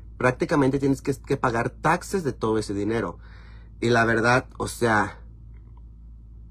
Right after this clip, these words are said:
pues como que no le veo el caso. Como que no le veo el caso que después de, de todo eso hay que pagar taxes y todo. Por eso les digo que la única aplicación que es súper segura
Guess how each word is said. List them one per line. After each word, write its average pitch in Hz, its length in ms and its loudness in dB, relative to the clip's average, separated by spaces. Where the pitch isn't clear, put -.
pues 113 180 0
como 113 240 0
que 110 100 0
no 110 120 2
le 113 100 0
veo 110 220 0
el 101 140 -2
caso. - 420 -2
Como 90 200 -4
que - 100 -6
no 95 100 -2
le 123 120 4
veo 147 160 4
el 160 120 2
caso 120 320 0
que 113 100 0
después 101 360 -2
de, 113 200 0
de 98 100 -2
todo 107 200 2
eso 107 260 0
hay 107 120 0
que 110 120 -2
pagar 101 340 0
taxes 101 480 -6
y - 40 -20
todo. 110 400 2
Por 98 140 0
eso 120 140 0
les 113 120 0
digo 104 220 -2
que 110 100 -2
la 98 180 -2
única 120 360 0
aplicación 117 520 -4
que - 120 -8
es 104 60 -6
súper 127 360 -4
segura 104 480 -2